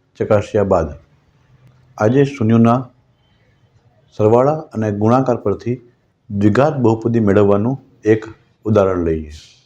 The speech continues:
આજનો પ્રશ્ન છે, નીચે દર્શાવેલ સંખ્યાઓ અનુક્રમે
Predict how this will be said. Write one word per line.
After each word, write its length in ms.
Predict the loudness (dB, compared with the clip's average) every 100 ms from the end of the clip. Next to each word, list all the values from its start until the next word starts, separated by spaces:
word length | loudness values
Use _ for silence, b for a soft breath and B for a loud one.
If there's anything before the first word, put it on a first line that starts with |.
| _ _ _ _ _ _
આજનો 240 | -2 0 2
પ્રશ્ન 260 | 0 0 -2 0
છે, 80 | -2 -4 _ _ _ _ _ _ _ _ _ _ _ _ _ _ _ _ _ _ _ _ _ -6
નીચે 300 | -4 -2 0
દર્શાવેલ 420 | 2 2 0 0 -2
સંખ્યાઓ 460 | -8 0 0 0 -2 -12 _ _ _ _ _ -2
અનુક્રમે 460 | 0 0 -2 -4